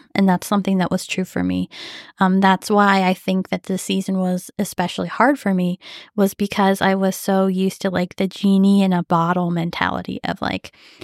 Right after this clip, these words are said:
Okay, I can go to, uh, I can go to a tarot reader, I can go to an angel card therapist or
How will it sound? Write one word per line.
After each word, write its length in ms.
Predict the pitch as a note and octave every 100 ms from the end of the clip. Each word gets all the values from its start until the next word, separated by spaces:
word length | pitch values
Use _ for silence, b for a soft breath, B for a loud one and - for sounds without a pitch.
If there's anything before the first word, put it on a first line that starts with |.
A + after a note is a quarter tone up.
| B B _
Okay, 320 | A#3 B3 B3+
I 60 | A#3+
can 160 | A#3 A3+
go 200 | A3 A3
to, 460 | - A#3 A3+ A3
uh, 440 | A3 G3 G3 F#3+ F#3 _
I 80 | -
can 160 | - G3+
go 120 | F#3
to 100 | F3
a 80 | F3
tarot 360 | - D#4 D4+
reader, 600 | C#4+ C4+ C4 B3+ B3 A#3+ - B B B
I 120 | G3+
can 240 | A3 A3 G3+
go 160 | F#3+ G3
to 260 | - G#3
an 200 | F#3 E3+ -
angel 300 | B3+ B3 A#3+
card 300 | B3 A#3+ -
therapist 800 | A3+ A3 G#3+ - G#3+ G#3 - -
or 380 | F#3+ F#3 F3+